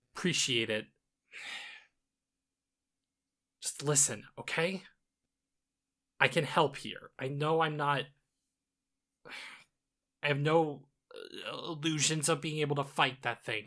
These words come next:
okay? But right now, you three are the only chance I have of getting my papa back.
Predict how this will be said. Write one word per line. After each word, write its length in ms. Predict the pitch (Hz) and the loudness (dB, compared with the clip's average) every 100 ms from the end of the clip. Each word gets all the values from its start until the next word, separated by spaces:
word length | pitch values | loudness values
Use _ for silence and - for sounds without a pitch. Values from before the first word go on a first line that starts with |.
| - | -8
okay? 440 | 117 131 127 143 143 - - - | -2 2 2 0 -10 -18 -10 -2
But 140 | 139 147 | -2 2
right 280 | 135 185 175 | 4 4 6
now, 140 | 170 | 4
you 220 | 165 165 | 4 -2
three 260 | 156 160 139 | -4 0 2
are 60 | |
the 160 | 120 131 | 2 0
only 260 | 139 160 185 | 0 0 0
chance 360 | - 147 143 | -2 -2 0
I 100 | 143 | -2
have 260 | 135 131 123 | 4 6 4
of 100 | 113 | 2
getting 200 | 139 131 | -2 0
my 120 | 123 | -2
papa 340 | - 127 113 - | -2 -4 -4 -6
back. 400 | 107 - - | -6 -8 -10